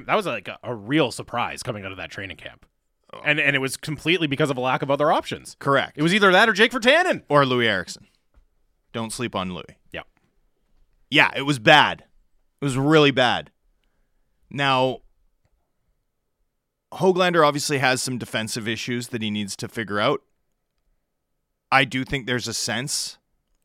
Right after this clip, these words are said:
Speaker 2: and this is, I'm sure, gonna frustrate our listeners to hear, but I think there's a sense, no, I don't think.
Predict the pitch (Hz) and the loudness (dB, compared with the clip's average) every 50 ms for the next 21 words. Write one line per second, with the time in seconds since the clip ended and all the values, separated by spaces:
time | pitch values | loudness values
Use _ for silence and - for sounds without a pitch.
0 | _ _ _ _ _ 123 131 135 123 - - 120 110 95 104 113 - 120 110 - | _ _ _ _ _ -8 -6 -6 -6 -6 -6 -8 -8 -10 -12 -12 -10 -10 -10 -8
1 | - 117 110 101 95 107 101 92 90 - - _ - - 101 95 - - 107 98 | -8 -6 -6 -6 -6 -8 -10 -10 -12 -14 -20 _ -8 -8 -6 -6 -6 -6 -6 -6
2 | 95 92 90 90 90 - - 98 92 90 - - 95 90 95 98 110 127 - - | -4 -6 -6 -8 -10 -10 -10 -10 -10 -10 -12 -14 -12 -8 -6 -4 -4 -4 -6 -8
3 | - - - 101 104 98 107 87 110 107 95 92 - - 104 98 98 98 95 - | -10 -8 -6 -6 -6 -6 -8 -8 -10 -10 -8 -10 -10 -8 -8 -8 -8 -8 -10 -12
4 | - 104 90 - - - 104 104 98 - - 82 - - _ | -14 -14 -14 -14 -12 -10 -8 -8 -10 -10 -14 -18 -18 -20 _